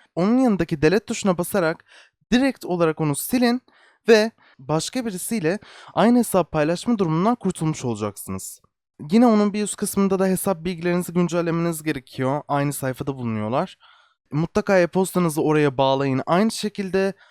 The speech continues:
bağlayabiliyorsanız telefon numaranızı da bağlayın. Bu sayede siz farklı bir cihazdan giriş yaptığınız zaman sizin e-mailinize veya telefonunuza artık hangi cihazı kullanıyorsanız oraya bir kod gelecek. O kodu kullanmadan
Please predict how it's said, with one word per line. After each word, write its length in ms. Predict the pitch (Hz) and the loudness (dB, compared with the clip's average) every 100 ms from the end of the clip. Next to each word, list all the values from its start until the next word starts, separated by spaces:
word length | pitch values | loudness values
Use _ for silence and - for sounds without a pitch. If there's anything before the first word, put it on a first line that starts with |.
| _ - | _ 2
bağlayabiliyorsanız 880 | 151 156 190 190 190 208 190 196 | 4 6 4 0 -2 -2 -4 -6
telefon 400 | - 156 156 190 | -4 -6 0 4
numaranızı 380 | 180 160 170 175 | 4 2 0 -2
da 140 | 165 135 | -2 0
bağlayın. 400 | 120 113 156 214 - - - | -2 -2 -4 -6 -14 -20 -6
Bu 80 | 185 | -4
sayede 420 | - 254 196 175 | 2 4 4 0
siz 380 | 196 - 202 - - | -4 -4 -4 -6 -8
farklı 380 | - 139 - 202 | 0 0 0 -2
bir 160 | 226 | 0
cihazdan 540 | 160 160 160 139 139 139 | 0 0 0 0 -2 -2
giriş 300 | 147 175 - | -4 -4 -2
yaptığınız 400 | 175 - 196 226 | -4 0 0 0
zaman 440 | - 131 107 131 - _ - _ | 0 0 0 -6 -12 _ -20 _
sizin 520 | - 214 190 214 220 - | -2 0 2 0 0 -2
e-mailinize 680 | 180 190 196 220 170 127 143 | 2 2 2 2 0 -2 2
veya 200 | 180 156 | 2 2
telefonunuza 680 | - 143 139 143 135 143 | 0 -2 0 -2 0 0
artık 320 | 127 131 - 151 | 0 -2 -4 -2
hangi 220 | 165 156 | -2 -2
cihazı 320 | 120 117 117 | -2 -4 -4
kullanıyorsanız 800 | - 165 160 151 - 147 220 - _ - - - | -2 0 2 0 0 -2 -2 -6 _ -20 -4 4
oraya 360 | 226 233 170 | 6 6 2
bir 320 | 190 214 - _ | -2 -4 -8 _
kod 260 | - 180 180 | 2 2 4
gelecek. 480 | 220 196 - 240 _ - - | -4 -2 -2 -4 _ -10 -2
O 120 | 208 | 2
kodu 220 | 254 220 | 4 2
kullanmadan 760 | - 185 170 220 240 160 185 | 2 2 4 4 4 2 0